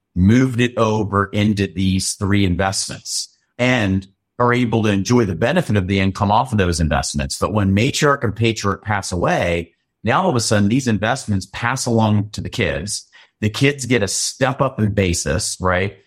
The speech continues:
So now when you look at it, you know, if the five million investment is worth seven million, if the kids sell that asset at seven million dollars, they're not paying any tax because they received that step up in basis.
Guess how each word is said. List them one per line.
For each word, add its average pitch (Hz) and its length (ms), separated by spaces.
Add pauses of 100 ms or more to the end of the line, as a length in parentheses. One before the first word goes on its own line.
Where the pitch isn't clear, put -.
So 98 160
now 104 760
when 101 220
you 98 160
look 131 180
at 104 240
it, 95 280
you 101 100
know, 87 240
if 98 240
the 101 80
five 127 340
million 120 260
investment 104 520
is 95 160
worth 92 220
seven 139 540
million, 85 580 (540)
if 120 180
the 107 80
kids 170 340
sell 147 420
that 143 280
asset 113 500
at 80 140
seven 123 480
million 107 300
dollars, 92 920 (240)
they're 127 100
not 160 140
paying 151 240
any 131 140
tax - 680 (160)
because 110 300
they 113 140
received 139 440
that 127 160
step 113 300
up 104 120
in 107 100
basis. 82 600